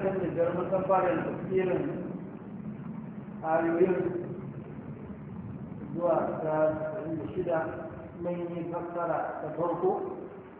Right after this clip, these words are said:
amma muka ci an gaji za mu dawo kan insha Allah ta'ala. Aya tun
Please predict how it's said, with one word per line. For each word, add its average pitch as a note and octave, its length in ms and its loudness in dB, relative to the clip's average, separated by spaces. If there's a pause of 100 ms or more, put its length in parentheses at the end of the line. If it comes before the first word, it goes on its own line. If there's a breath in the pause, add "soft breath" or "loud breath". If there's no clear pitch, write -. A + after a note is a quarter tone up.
(580)
amma D3+ 420 -2 (600)
muka E3 240 -2
ci - 80 -4
an D3 200 -2
gaji D3 200 -2
za D3 120 -2
mu D3 160 -4
dawo C3+ 200 -4
kan D3 160 -4
insha - 320 -6
Allah C3 320 -4
ta'ala. A#2+ 280 -6 (1400)
Aya G3 480 8
tun G#3+ 160 4